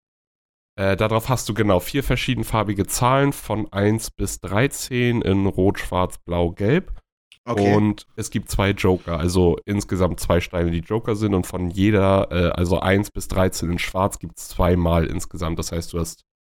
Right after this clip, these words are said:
Speaker 1: insgesamt dieses eins bis dreizehn achtmal in diesem Beutel plus zwei Joker. Und dann zieht sich da jeder vierzehn Steine verdeckt raus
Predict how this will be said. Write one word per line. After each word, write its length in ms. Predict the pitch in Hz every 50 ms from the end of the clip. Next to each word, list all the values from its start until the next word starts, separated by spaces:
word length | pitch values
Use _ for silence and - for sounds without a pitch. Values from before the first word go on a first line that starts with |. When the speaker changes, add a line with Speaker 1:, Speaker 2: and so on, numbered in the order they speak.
| _ _ _ _ _ _ _ _ _ _ -
Speaker 1:
insgesamt 480 | - 92 87 - - 95 95 92 90 92
dieses 160 | 87 82 -
eins 260 | - 92 90 90 -
bis 160 | - 95 - -
dreizehn 540 | - 90 87 87 - - - 95 87 82 -
achtmal 600 | - 98 82 82 - - - 90 85 85 85 82
in 80 | 85 85
diesem 260 | 87 87 90 87 80
Beutel 340 | 82 87 90 92 - 90 85
plus 340 | - - - 90 - - -
zwei 160 | - 85 85
Joker. 540 | 82 - 107 123 143 - - 135 135 - - _ _ -
Und 80 | 95
dann 100 | 92 92
zieht 200 | - - 110 -
sich 160 | - 104 107 -
da 80 | 92
jeder 320 | 90 95 101 107 110 104 101
vierzehn 460 | - - 123 123 - - - 110 -
Steine 380 | - - 101 104 123 139 147
verdeckt 440 | 147 - 143 123 - 127 - - - - -
raus 280 | 120 131 143 147 -